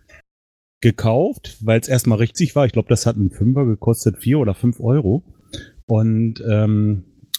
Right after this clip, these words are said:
ich bin jetzt wieder mehr am Gitarre spielen. Das mach ich, weil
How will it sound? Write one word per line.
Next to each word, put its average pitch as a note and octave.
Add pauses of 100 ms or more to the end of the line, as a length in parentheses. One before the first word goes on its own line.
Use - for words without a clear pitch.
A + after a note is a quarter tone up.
ich -
bin C3+
jetzt B2+
wieder A#2+
mehr B2
am A#2
Gitarre G#2
spielen. - (480)
Das G#2
mach A#2+
ich, -
weil C3